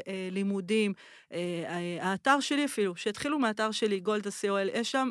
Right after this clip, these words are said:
אלפי מאמרים, כי אני אומרת, כשאני פה איתך או ב-, בייעוץ, אני רוצה שמישהו שמחפש בגוגל איך מקימים עסק או גולדה או כל דבר כזה, יגיע ויש שם איזה מאמר שאומר לו,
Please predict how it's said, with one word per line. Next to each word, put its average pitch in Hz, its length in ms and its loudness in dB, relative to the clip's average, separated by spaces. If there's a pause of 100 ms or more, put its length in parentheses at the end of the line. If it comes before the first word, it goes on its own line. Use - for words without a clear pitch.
(100)
אלפי 240 720 0
מאמרים, 196 720 0 (380)
כי 202 140 2
אני 208 100 4
אומרת, 247 240 4
כשאני 226 320 2
פה 226 160 2
איתך 233 380 2
או 202 120 0
ב-, 190 260 0
בייעוץ, 190 640 2 (280)
אני 190 80 -2
רוצה 233 160 2
שמישהו 254 400 2
שמחפש 233 560 2
בגוגל 226 580 2
איך 240 200 0
מקימים 226 440 0
עסק 220 400 -2
או 185 120 -2
גולדה 214 440 2
או 190 100 0
כל 220 140 -2
דבר 214 340 0
כזה, 285 180 -2 (440)
יגיע 220 360 2
ויש 233 220 2
שם 262 140 2
איזה 202 200 0
מאמר 196 400 2
שאומר 220 400 0
לו, 233 140 2